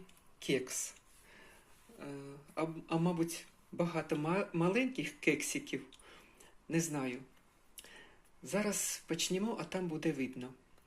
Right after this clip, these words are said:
І мені потрібна, е, я взяла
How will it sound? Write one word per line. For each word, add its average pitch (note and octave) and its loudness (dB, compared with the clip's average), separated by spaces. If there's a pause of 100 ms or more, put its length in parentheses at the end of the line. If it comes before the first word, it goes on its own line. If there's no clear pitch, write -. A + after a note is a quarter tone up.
(1120)
І F#3 6
мені F#3+ 4
потрібна, C#3 0 (800)
е, B2 -4 (160)
я C#3 0
взяла C3 0